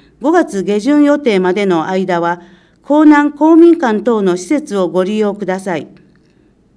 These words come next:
問い合わせ、地域コミュニティ推進課、地域コミュニティ推進係、電話六九の二一一三、ファックス六三の四五五四、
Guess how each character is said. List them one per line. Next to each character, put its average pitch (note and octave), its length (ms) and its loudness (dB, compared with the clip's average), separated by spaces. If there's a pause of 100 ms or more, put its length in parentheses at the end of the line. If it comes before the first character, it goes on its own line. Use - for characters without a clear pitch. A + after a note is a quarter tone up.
(180)
問 C#4 180 2
い C#4 60 2
合 C4+ 40 2
わ C4 140 0
せ、 A#3 360 -6 (220)
地 F4+ 200 4
域 A3 180 -6
コ G#3+ 120 -6
ミ B3 120 0
ュ - 20 2
ニ A#3+ 160 0
テ F3+ 100 -8
ィ E3+ 40 -2
推 B3 260 -4
進 C4 300 -4
課、 D#3 240 -8 (320)
地 E4+ 160 4
域 A#3+ 180 -4
コ G#3+ 140 -6
ミ B3 80 2
ュ - 20 4
ニ D4 200 2
テ C4+ 80 -4
ィ C4+ 80 0
推 C#4 260 0
進 D4+ 240 0
係、 F3 460 -4 (580)
電 B3 280 0
話 G#3+ 280 -2 (160)
六 C4+ 320 -2
九 D#4 260 4
の F3+ 320 -2 (160)
二 D#4+ 320 6
一 G3+ 220 -2
一 F3 180 -10
三、 F3+ 400 -6 (420)
フ C#4+ 60 -4
ァ C#4+ 60 2
ッ - 60 -8
ク A#3+ 160 -10
ス - 340 -8
六 A#3 260 -4
三 D4 340 0
の E3 300 -4
四 D4 300 2
五 D4 220 0
五 F3+ 260 -2
四、 D#3+ 340 -4